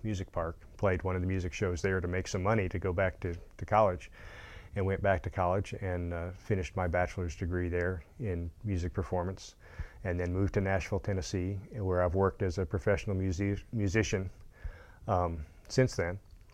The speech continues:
And, um, I'm not a full-time musician anymore, but I still work professionally quite a bit. And, um, I've done lots of different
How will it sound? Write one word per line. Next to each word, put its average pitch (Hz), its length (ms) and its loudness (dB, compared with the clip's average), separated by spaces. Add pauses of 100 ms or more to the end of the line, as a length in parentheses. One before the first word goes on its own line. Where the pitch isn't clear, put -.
(640)
And, 95 600 2
um, 87 500 4 (840)
I'm 101 140 6
not 98 140 6
a 92 40 4
full-time 104 500 6
musician 95 460 0
anymore, 90 380 -2
but 90 120 -4
I 98 120 2
still 104 240 -2
work 95 220 -2
professionally 90 600 -6 (420)
quite 95 180 2
a 90 40 0
bit. 87 280 -2 (840)
And, 90 560 0 (300)
um, 87 420 0 (200)
I've 92 180 0
done 90 300 0 (540)
lots 95 280 6
of 104 60 4
different 101 320 2